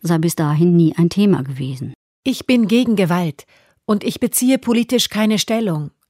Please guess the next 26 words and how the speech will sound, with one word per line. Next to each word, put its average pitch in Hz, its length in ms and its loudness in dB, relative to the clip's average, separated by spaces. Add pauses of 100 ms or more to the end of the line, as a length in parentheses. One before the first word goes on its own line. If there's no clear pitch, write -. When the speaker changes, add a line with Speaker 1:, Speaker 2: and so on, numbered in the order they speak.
(580)
Speaker 2:
Ich 196 120 -4
stehe 277 380 0
auf 180 100 -4
der 180 180 0
Seite 208 360 0
der 202 160 0
Menschen, 190 720 -2
die 170 200 -4
zwischen 226 400 -2
den 196 180 0
Parteien 185 480 -2
zerrieben 170 500 -2
werden. 147 360 -8 (480)
Ich 247 240 -4
spreche 214 380 -2
für 208 140 -2
den 185 160 -2
Frieden. 170 520 -4 (580)
Speaker 1:
Krieg - 340 -2
und 165 200 0
Zerstörung 190 680 2
brachten 165 420 -2
den 156 180 2
Kurdis 165 480 0
großes 143 520 -2
Leid. 135 400 -4